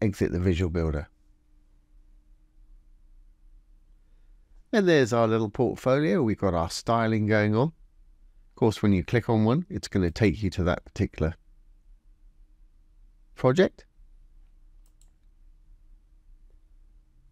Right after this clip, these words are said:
And we can filter them by category up here. Like I say, we've just used that on a construction site build,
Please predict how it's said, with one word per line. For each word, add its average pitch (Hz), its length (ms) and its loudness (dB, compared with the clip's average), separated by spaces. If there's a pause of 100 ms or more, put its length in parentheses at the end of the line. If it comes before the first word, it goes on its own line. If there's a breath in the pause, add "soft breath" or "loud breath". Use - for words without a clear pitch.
(1600)
And 160 80 4
we 120 120 6
can 95 140 -2
filter 101 400 0
them 95 200 -2 (760)
by 104 140 4
category 85 640 -4 (220)
up - 200 -6
here. - 260 -6 (2750)
Like 107 140 0
I 104 40 -4
say, 104 200 2
we've 113 200 0
just - 260 -2
used 113 280 0
that 107 180 2
on 92 140 -2
a 82 100 -6 (400)
construction - 680 -2
site 90 380 -2 (280)
build, 110 300 0